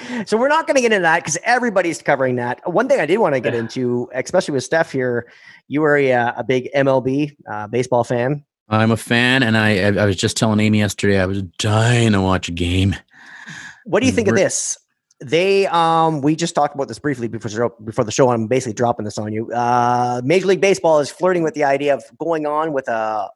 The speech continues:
Speaker 1: a shortened twenty twenty season, but to keep the travel down, they're gonna keep, instead of having American League and, uh, a National League,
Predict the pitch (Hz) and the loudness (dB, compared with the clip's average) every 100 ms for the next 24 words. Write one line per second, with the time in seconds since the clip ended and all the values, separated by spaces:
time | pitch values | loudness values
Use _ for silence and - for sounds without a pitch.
0 | - 113 - 143 156 143 135 - - - | -12 -10 0 2 2 -2 -6 -8 -6 0
1 | 147 143 147 139 131 - 156 135 127 127 | 0 0 -2 -4 -4 -4 -2 0 0 -4
2 | - - - - - 143 - - 190 - | -10 -20 -20 -10 -2 -2 -2 -6 -8 -6
3 | 165 180 185 190 165 139 120 117 120 113 | -6 0 2 2 2 0 -2 -4 -6 -8
4 | - _ _ _ 143 147 147 - 180 - | -14 _ _ _ -4 -2 -2 -4 -8 -8
5 | - _ _ _ - 156 175 170 175 165 | -14 _ _ _ -10 -2 2 2 2 0
6 | 139 151 160 156 160 156 131 - _ 131 | 0 0 0 0 -2 -4 -6 -16 _ -8
7 | 131 127 131 127 123 113 107 104 - 107 | -6 -4 -4 -4 -6 -6 -6 -8 -10 -6
8 | 127 170 - 139 127 117 110 | 0 0 0 -2 -4 -6 -10